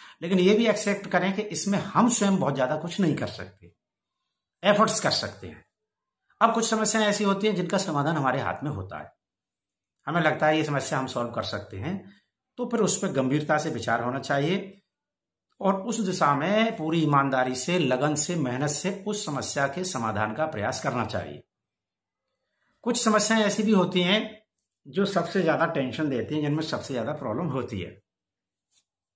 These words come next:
जैसे कि किसी ने आपके साथ चीटिंग की, किसी पे आप बहुत ज़्यादा भरोसा करते थे और किसी के लिए आपने बहुत कुछ किया, अब उसने आपके साथ चीटिंग की, तो ये बहुत बड़ी समस्या लगती है और इसमें व्यक्ति को टेंशन भी होती है।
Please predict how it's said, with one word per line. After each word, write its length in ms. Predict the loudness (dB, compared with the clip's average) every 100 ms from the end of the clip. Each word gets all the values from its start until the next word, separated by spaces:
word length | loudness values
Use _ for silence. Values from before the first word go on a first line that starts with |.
| _ _ _ _ _ _ _ -8
जैसे 300 | -4 0 2
कि 220 | 4 2 2
किसी 200 | 0 2
ने 80 |
आपके 220 | 4 2 0
साथ 180 | -2
चीटिंग 360 | -2 -4 -6 -10
की, 320 | -12 -16 -20 _ -20 _ _ -14
किसी 180 | -12
पे 100 | -6
आप 100 | -6
बहुत 140 | -6 -6
ज़्यादा 180 | -4 -4
भरोसा 340 | -6 -6 -6
करते 320 | -8 -10 -10
थे 160 | -12 -14 -20 _ _ _ _ _ _ -12
और 280 | -8 -6 -8
किसी 240 | -12 -12 -10
के 100 | -8
लिए 120 | -2
आपने 200 | -2 -2
बहुत 240 | 0 -2 -2
कुछ 140 | -8
किया, 220 | -2 -2 -2 -10 _ _ _ _ _ _ _ -12
अब 100 | -10
उसने 260 | -8 -4
आपके 280 | -2 -2 -2
साथ 180 | -2 -2
चीटिंग 380 | -2 -8 -8 -10
की, 120 | -10
तो 160 | -8 -4
ये 200 | -2 -2
बहुत 520 | 0 2 0 -4 -18 -20 -20 -10
बड़ी 140 | -6
समस्या 400 | -4 -4 -4 -2
लगती 320 | 0 -2 0 0
है 360 | 0 0 -8 -20 _ _
और 160 | -10 -8
इसमें 180 | -8 -6
व्यक्ति 320 | -8 -10 -10
को 80 | -6
टेंशन 440 | 0 0 2 -2
भी 80 | -4
होती 340 | -8 -10 -12
है। 180 | -12